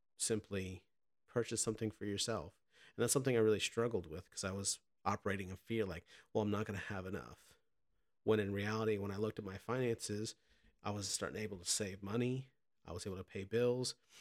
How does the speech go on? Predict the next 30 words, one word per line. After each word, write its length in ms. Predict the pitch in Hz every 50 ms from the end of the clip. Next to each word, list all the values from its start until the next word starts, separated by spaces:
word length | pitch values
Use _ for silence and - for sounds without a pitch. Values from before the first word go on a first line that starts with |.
| - - _ _ _ -
And, 360 | 107 101 98 95 95 98 95
um, 300 | 95 90 87 92 98 98 - _ _ _ -
I 40 | 110
believe 240 | 95 107 113 120 123
it 40 | 113
was 160 | 107 113 107
that 200 | 117 110 90 87
year 200 | 117 113 113 110
that 100 | 107 110
I 20 |
was 160 | 107 107 107 113
able 200 | 113 107 107 104
to 580 | - - - - 117 113 107 107 107 104 104 _ _ _ _ _ _ _ _ -
make 200 | 110 107 107 -
a 60 | 101
habit 380 | - - - 117 113 110 113
of 200 | 110 107 107 107 - - _ _
buying 320 | - 113 113 104 104 107 107
groceries. 800 | 101 107 110 123 135 135 - - - - - - - - - _ _ _ _ _ _ _ _ _ _ _ -
Now, 160 | - 101 95 98
there's 180 | 95 104 104
no 140 | 123 110 110
shame 380 | 107 - - 117 127 151 156 127
in 80 | 107
it, 160 | 104 117 -
but 100 | - 107
I 120 | 101 110 117 120 - -
used 360 | 78 82 92 117 135 135 -
to 60 | -
go 340 | 101 95 98 98 101 113 110